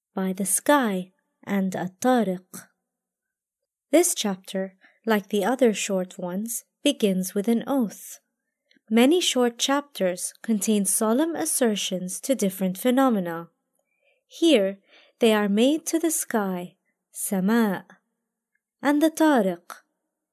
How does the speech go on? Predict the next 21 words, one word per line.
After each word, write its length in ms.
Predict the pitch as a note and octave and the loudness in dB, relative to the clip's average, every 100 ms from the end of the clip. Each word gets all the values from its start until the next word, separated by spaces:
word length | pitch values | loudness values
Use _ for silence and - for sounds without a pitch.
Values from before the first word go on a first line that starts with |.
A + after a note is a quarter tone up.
| _ _ _ _ _ | _ _ _ _ _
In 160 | B3+ | 0
order 320 | A#3+ D4 F4 G4 | 4 4 4 0
to 160 | - | 0
determine 680 | D#4 D4 - D#4+ A#3+ F3+ F3 _ | 0 0 0 0 0 -2 -8 _
whether 300 | G#3 G3+ G#3 | -4 0 0
these 320 | F#3+ A#3+ D#4 | 0 0 0
two 160 | - D4 | -2 -2
assertions 760 | C4 - C#4 C4+ C4 G#3+ F#3+ - | 0 0 2 2 2 -2 -4 -2
can 200 | A3 G3+ | -2 0
be 80 | |
counted 460 | G#3 A3 G3+ G3 F#3 | -2 -2 -2 -2 -4
as 260 | E3+ F3+ - | -4 -4 0
one, 380 | B3+ A3 F3+ - _ _ _ - | 0 0 -2 -8 _ _ _ -6
we 120 | C4 | -4
first 520 | A#3 - D4+ F4 - | -4 0 2 4 2
need 320 | C#4 B3+ B3+ A#3+ | 2 4 2 0
to 160 | A#3 | -2
understand 760 | G3+ G3+ F#3+ - C#4+ G#3+ F#3+ F#3 _ _ | -2 -2 -4 -2 0 0 -2 -6 _ _
what 300 | G#3 A#3+ B3 | -2 -2 -2
Tariq 500 | - G#3 F#3 F3+ F3+ - - | -4 -2 -2 -4 -10 -16 -4
means. 600 | C4+ C#4+ G3+ F3 - - | 0 2 2 -2 -6 -8